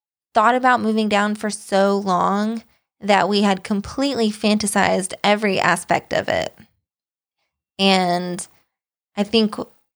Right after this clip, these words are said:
if you do make the move, or if you're thinking about making the move, it's good to have these dreams and to,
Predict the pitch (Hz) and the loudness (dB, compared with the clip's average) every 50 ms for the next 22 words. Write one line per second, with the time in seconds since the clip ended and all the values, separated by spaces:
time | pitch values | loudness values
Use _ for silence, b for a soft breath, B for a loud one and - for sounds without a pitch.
0 | _ _ _ _ _ _ _ _ _ _ _ _ _ - 202 202 - 202 202 170 | _ _ _ _ _ _ _ _ _ _ _ _ _ -4 -4 0 0 -2 0 2
1 | 208 226 240 233 226 214 214 214 214 202 202 196 196 190 190 175 185 - 180 180 | 2 2 4 4 2 2 2 0 0 2 2 2 2 2 0 -2 -2 -2 -6 -8
2 | 180 - - 277 277 - 240 214 196 180 165 175 196 175 185 185 175 180 185 185 | -8 -8 -8 -10 -8 -2 0 2 2 2 2 0 -2 -2 -2 -4 -4 -4 -4 -4
3 | 185 180 165 160 170 170 190 202 - b b b b b b _ - 226 214 220 | -2 -2 -2 -4 -4 -4 -6 -8 -14 b b b b b b _ -2 -2 -2 -2
4 | - - - 254 294 302 254 247 233 226 202 208 208 202 202 190 185 185 196 196 | -8 -4 -2 0 0 0 0 0 0 2 2 2 2 2 2 0 -2 -2 -2 -2
5 | 185 185 190 190 196 - 214 220 220 214 202 208 208 202 196 190 196 196 185 170 | -2 -2 -4 -6 -4 0 0 2 2 2 2 2 0 0 0 -2 -2 -2 -4 -4
6 | 180 180 - 208 190 175 180 185 185 185 185 185 190 | -2 -2 0 0 2 2 2 0 0 -2 -2 -4 -6